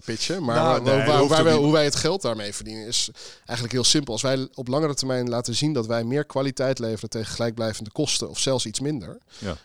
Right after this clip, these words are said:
Speaker 1: eh, dan denk ik dat partijen uiteindelijk ons, eerder voor ons kiezen dan het alternatief.
Speaker 2: Ja, hier zit een, eh,
Speaker 1: Ja.
Speaker 2: aanname in, namelijk
Speaker 1: Ja.
Speaker 2: dat kwaliteit belangrijk is.
Speaker 1: Ja. Ja, we, ja.
Speaker 2: Dat is nog niet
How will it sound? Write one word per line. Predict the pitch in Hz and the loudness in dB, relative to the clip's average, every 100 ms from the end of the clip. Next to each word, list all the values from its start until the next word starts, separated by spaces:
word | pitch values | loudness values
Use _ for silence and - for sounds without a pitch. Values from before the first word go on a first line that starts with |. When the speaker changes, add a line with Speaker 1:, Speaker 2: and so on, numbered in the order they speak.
| _ | _
Speaker 1:
eh, | 117 113 | -4 -2
dan | 120 | -2
denk | 123 135 | -2 -2
ik | 120 | -4
dat | 123 | -6
partijen | - 131 123 | -4 -2 0
uiteindelijk | 117 131 151 139 120 - | -2 -2 0 0 -4 -6
ons, | 120 120 - | -12 -10 -6
eerder | 139 120 | -4 -4
voor | - | -2
ons | 160 - | -2 0
kiezen | 120 117 | -2 -4
dan | 113 120 | -4 -4
het | 113 | -4
alternatief. | 120 123 120 113 156 - - _ _ | -6 -6 -8 -6 -8 -10 -18 _ _
Speaker 2:
Ja, | 110 | -6
hier | 95 110 | -2 -2
zit | 135 151 | 0 -2
een, | 135 123 127 | -2 -2 -4
eh, | 120 | -4
Speaker 1:
Ja. | 110 - | -4 -2
Speaker 2:
aanname | 131 113 90 85 78 | -2 0 -2 -4 -6
in, | 76 | -8
namelijk | 85 95 92 | -6 -4 -2
Speaker 1:
Ja. | 135 | -2
Speaker 2:
dat | 120 | -2
kwaliteit | - 98 90 113 90 | -4 -4 -4 -4 -2
belangrijk | 82 76 73 65 - | -4 -6 -8 -14 -14
is. | - - | -20 -8
Speaker 1:
Ja. | 131 - _ _ _ | -8 -8 _ _ _
Ja, | _ 147 | _ -2
we, | 135 | -2
ja. | 139 131 107 | -2 -4 0
Speaker 2:
Dat | 120 | -2
is | 165 127 | -2 -4
nog | 135 120 | -4 -4
niet | 147 - | -8 -8